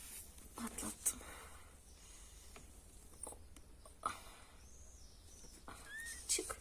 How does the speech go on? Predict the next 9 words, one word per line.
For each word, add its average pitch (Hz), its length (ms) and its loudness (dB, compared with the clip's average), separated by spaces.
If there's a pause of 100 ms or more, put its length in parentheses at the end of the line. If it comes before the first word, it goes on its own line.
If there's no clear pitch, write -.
(680)
Çık - 200 0
hadi. 330 180 10 (4000)
Hadi, 320 160 6
hadi, 311 220 8
hadi, - 340 2
hadi. - 140 0 (1040)
Kızım, - 300 8
kızım, - 260 4
kızım. - 200 0